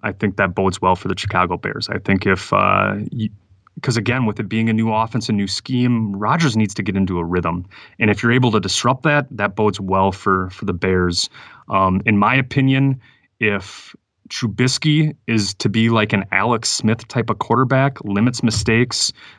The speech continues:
is able to, uh, keep the chains moving, is able to manage, uh, the football field, I think that'll bode well. So for me, uh,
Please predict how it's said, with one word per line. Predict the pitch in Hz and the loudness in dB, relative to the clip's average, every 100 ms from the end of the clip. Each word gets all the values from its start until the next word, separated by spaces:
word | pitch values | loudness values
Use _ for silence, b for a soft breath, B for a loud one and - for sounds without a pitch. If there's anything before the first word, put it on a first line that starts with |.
| B | B
is | 107 95 | -2 2
able | - 104 104 | 2 2 0
to, | - - 104 98 98 95 95 B B - | 0 0 2 4 4 2 -2 B B -4
uh, | 95 | -2
keep | - 135 | 0 0
the | 110 | 0
chains | - 107 117 123 127 | 0 2 2 2 2
moving, | 131 143 147 151 147 | 2 2 2 2 0
is | 113 95 | -4 -2
able | 104 104 101 | -2 0 0
to | - - 101 98 95 | 0 0 2 4 2
manage, | 90 90 104 131 139 - b b b - | 2 2 2 2 0 -4 b b b -2
uh, | 95 | 0
the | 98 | 0
football | 95 135 131 156 160 | -2 -4 0 0 0
field, | - 180 202 170 b b b - | 0 0 0 -2 b b b -6
I | 113 | -2
think | 139 | 0
that'll | 131 120 | 2 0
bode | 104 107 95 | 2 0 2
well. | 101 92 | 0 0
So | - 101 98 95 - | -2 0 -2 -2 -6
for | - | -2
me, | 104 123 151 143 b b b - | 2 2 2 0 b b b -4
uh, | 101 98 - | 0 0 -2